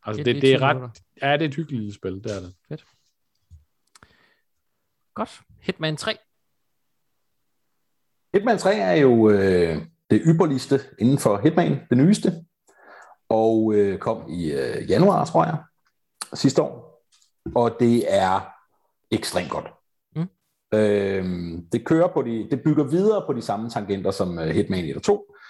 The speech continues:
Speaker 3: og, øh, men det har bare overgået sig selv i, øh, i udtryk og i, øh, level design og i forskellige muligheder, øh, på, hvordan man skal kunne gennemføre banerne, og i det hele taget, hvad man, hvad man, øh, hvad man kan, øh, i spillet. Det er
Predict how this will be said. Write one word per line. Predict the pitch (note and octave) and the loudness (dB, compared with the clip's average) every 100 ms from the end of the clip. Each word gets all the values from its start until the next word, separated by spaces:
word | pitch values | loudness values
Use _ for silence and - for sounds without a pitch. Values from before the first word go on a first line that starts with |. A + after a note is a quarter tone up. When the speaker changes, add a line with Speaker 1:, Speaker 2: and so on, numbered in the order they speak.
| - - - - _ _ | -20 -20 -20 -20 _ _
Speaker 3:
og, | - A#2 A2+ A2+ | 0 4 4 2
øh, | G#2+ G#2+ | 0 2
men | A2 | 2
det | A2 | 2
har | |
bare | A2 A2+ | 0 0
overgået | G#2+ A#2 A#2+ A2 G2 | 0 -2 -2 -8 -8
sig | A2+ | -4
selv | A2+ G#2 | -2 -2
i, | F#2+ F#2 F2+ | -2 0 2
øh, | F2 E2+ | 2 2
i | G#2+ | 0
udtryk | A2+ C3 C3+ B2 G#2+ - | 2 2 2 -4 -4 -4
og | E2+ G2+ F#2+ | -4 -2 -2
i, | F2 F2 F2 | -2 -4 -2
øh, | E2+ | -2
level | F2 A2+ C3 A#2+ | 0 0 0 -4
design | A2 G#2+ G2+ G2 G2+ | -4 -4 -4 -6 -8
og | F2+ F#2 F2 | -6 -4 -2
i | |
forskellige | E2+ A2 B2 A2+ G#2+ | -4 -2 0 2 2
muligheder, | G#2+ A#2+ A2 G2 F2+ F2 - | 2 2 2 -2 -4 -12 -8
øh, | F2 F#2 D#2+ C2+ | -2 0 0 0
på, | G#2+ F#2 | -2 0
hvordan | F#2 F2+ | 0 -2
man | G2 | -2
skal | F#2+ - F2+ D#2 D2 D2 - | -4 -4 -4 -4 -8 -10 -6
kunne | F#2 | -2
gennemføre | G2+ A#2 G#2+ E2 | 0 0 0 -2
banerne, | A2+ C#3+ D#3 C#3+ A#2+ _ _ _ _ _ _ | -4 -2 -2 -4 -8 _ _ _ _ _ _
og | G2 F#2+ | 0 2
i | F#2 | 4
det | |
hele | G#2 A2+ | 2 2
taget, | A#2 F#2 | 0 0
hvad | F#2+ | -4
man, | F#2+ E2+ F2 | -4 -6 -8
hvad | F#2+ | -8
man, | F2+ E2 D#2 | -6 -4 -4
øh, | |
hvad | D2+ | 0
man | F#2+ F#2 | 2 2
kan, | - F#2 - _ _ G2 | 2 -2 -8 _ _ -6
øh, | E2 D#2 C#2+ B1+ B1 | -4 -4 -6 -10 -8
i | F2 | -6
spillet. | - F#2+ F2 G2+ _ _ - | 0 0 0 -10 _ _ -2
Det | G#2 A2 | 2 4
er | G#2+ F#2 | 2 -2